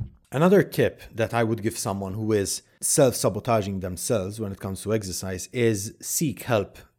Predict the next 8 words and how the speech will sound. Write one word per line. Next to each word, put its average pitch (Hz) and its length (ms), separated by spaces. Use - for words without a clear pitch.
And, 107 560
uh, 101 260
by 131 140
that, 135 320
I 120 120
don't 139 320
necessarily 117 600
mean 110 360